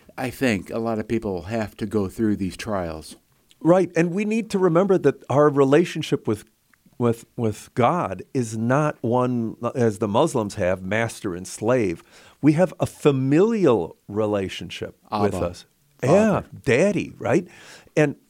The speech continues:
Speaker 2: and when bad things happen, you know, in terms of our perception of a bad thing, think of being a child and thinking of what the bad thing is. And as, as, as the parent, you're thinking, "Oh, man, no, it's not bad. It's, it's, it's good. It's, you need it." It,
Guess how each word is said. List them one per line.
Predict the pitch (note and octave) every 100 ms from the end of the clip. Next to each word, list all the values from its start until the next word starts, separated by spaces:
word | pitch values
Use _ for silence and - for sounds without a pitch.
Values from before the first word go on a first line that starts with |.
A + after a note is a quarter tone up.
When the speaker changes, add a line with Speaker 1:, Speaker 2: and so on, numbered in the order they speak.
| _
Speaker 2:
and | C#3 C#3
when | C#3+ C#3
bad | D3 E3+ F#3+
things | E3+ D#3 -
happen, | E3 E3+ D#3
you | A#2+
know, | B2+ B2+
in | - A#2
terms | D#3 C#3+ A#2
of | B2
our | D3 E3
perception | - A#2 - G#3 - C#3+
of | G#2+
a | G#2
bad | A2 G2+ -
thing, | A2+
think | - B2+
of | D#3
being | D#3+ D#3+
a | D3
child | - - D3+ B2 G2+ F#2
and | G2+ G2+ -
thinking | C3 C3 A2+
of | G2
what | A2 A2+ -
the |
bad | G2 A2+ B2 A#2
thing | - A#2 A2+
is. | G2+ G2+ G#2
And | G2
as, | G2+ G2 -
as, | A2+ G#2 -
as | A2
the | -
parent, | - - D#3 C#3
you're | A2+
thinking, | G#2+ B2 A2+ A2
"Oh, | E3 A2+
man, | A2 A2 A2+
no, | A#2+
it's | A#2 D#3+ -
not | D3 A#2
bad. | D#3 F3 D3
It's, | G#2+ - -
it's, | - B2 -
it's | B2 A#2
good. | A#2 F3+ F3
It's, | G#2 A2
you | A#2+ A#2
need | D3
it." | F#3+ -
It, | C3